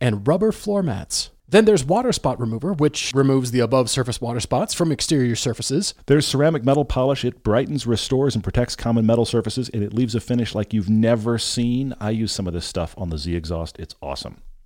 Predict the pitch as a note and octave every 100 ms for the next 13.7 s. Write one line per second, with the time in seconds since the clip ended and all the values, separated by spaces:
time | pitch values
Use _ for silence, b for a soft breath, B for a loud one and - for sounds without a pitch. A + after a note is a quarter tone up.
0 | _ - F3+ F#3+ D#3 B2+ C3 - - A2+
1 | - A#2 - - A2+ - G2+ D#2 C#2+ B
2 | B G#2 A2 A2+ F3 D3+ C#3 B2+ - D3
3 | D3 G#2 F#2 E2 F#2 F2+ G2 F2 C#3+ F#3
4 | - C#3+ C3 B2+ A#2+ C#3+ - G#2+ B2 G#2
5 | B B B F#2 B2+ D3 E3 D3+ C#3+ -
6 | D#3 - A2+ G#2+ G2 A#2 C#3+ C3+ - C#3
7 | C#3+ C#3+ B2 G2+ E3 - C3+ B2+ A#2+ -
8 | C3 - A#2+ A#2 C#3 - G#2+ F#2+ F2+ -
9 | - - B2+ - A#2+ - G#2 G#2 - B2
10 | A#2+ - G2+ G2+ A#2 C#3+ C#3+ C3 A#2+ A2
11 | G2+ B2 A#2 A2 - B B - B2 -
12 | - A2+ G#2+ G#2 G2 A2+ G#2 G#2 F#2+ -
13 | F#2 E2+ D#2 C#2+ D2 - -